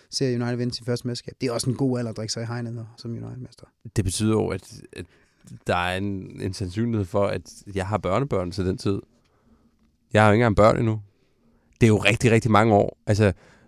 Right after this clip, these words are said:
Speaker 2: noget, som vi har været så vant til, som at United vinder mesterskaber, og United vinder pokaler, det, jeg vil sige, jeg var også godt klar over, at der ville komme en, en tørke. Jeg var godt klar over, at det ville gå ud over de sportslige resultater, men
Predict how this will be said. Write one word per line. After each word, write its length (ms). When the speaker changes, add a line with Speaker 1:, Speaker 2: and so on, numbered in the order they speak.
Speaker 2:
noget, 340
som 180
vi 60
har 160
været 260
så 100
vant 280
til, 280
som 240
at 100
United 360
vinder 260
mesterskaber, 640
og 60
United 200
vinder 240
pokaler, 500
det, 440
jeg 100
vil 80
sige, 380
jeg 140
var 120
også 180
godt 120
klar 220
over, 200
at 100
der 60
ville 120
komme 240
en, 120
en 120
tørke. 440
Jeg 60
var 60
godt 160
klar 180
over, 200
at 160
det 140
ville 180
gå 120
ud 180
over 220
de 80
sportslige 480
resultater, 480
men 300